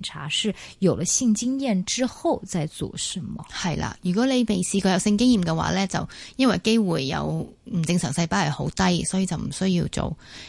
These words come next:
Speaker 2: 噉我哋一般都話你有咗性經驗，過咗廿五歲，噉係由廿五歲至六十四歲之間，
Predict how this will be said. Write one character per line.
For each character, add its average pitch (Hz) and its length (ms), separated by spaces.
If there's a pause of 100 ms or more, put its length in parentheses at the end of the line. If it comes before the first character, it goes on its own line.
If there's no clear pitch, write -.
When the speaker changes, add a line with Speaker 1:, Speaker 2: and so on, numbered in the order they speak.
(100)
Speaker 2:
噉 220 100
我 220 80
哋 196 40
一 214 100
般 254 180
都 247 140
話 113 220
你 147 80
有 160 160
咗 196 80
性 190 180
經 214 160
驗， 160 260 (400)
過 180 220
咗 196 100
廿 147 340
五 156 40
歲， 151 400 (380)
噉 214 160
係 175 160
由 147 200
廿 147 320
五 165 40
歲 165 240
至 165 180
六 156 140
十 156 100
四 165 180
歲 165 200
之 - 160
間， 208 340